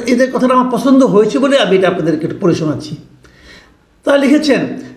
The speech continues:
যে গত বছর ষোলোই জুলাই যেটা হয়েছিল সেটা উল্লেখ করে, যে রংপুর, এ, র-, রংপুরে বেগম রোকেয়া বিশ্ববিদ্যালয়ের আবু সাইদ মারা গেল, ঠিক এক বছর পর গতকাল আবারও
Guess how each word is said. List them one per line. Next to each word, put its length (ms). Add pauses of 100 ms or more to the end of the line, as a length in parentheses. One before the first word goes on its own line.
যে 280
গত 200
বছর 260
ষোলোই 420
জুলাই 280
যেটা 300
হয়েছিল 340
সেটা 180
উল্লেখ 260
করে, 340 (140)
যে 520
রংপুর, 540
এ, 220 (280)
র-, 400
রংপুরে 260
বেগম 300
রোকেয়া 300
বিশ্ববিদ্যালয়ের 760 (280)
আবু 240
সাইদ 400
মারা 240
গেল, 220 (320)
ঠিক 200
এক 220
বছর 260 (120)
পর 120 (580)
গতকাল 420
আবারও 560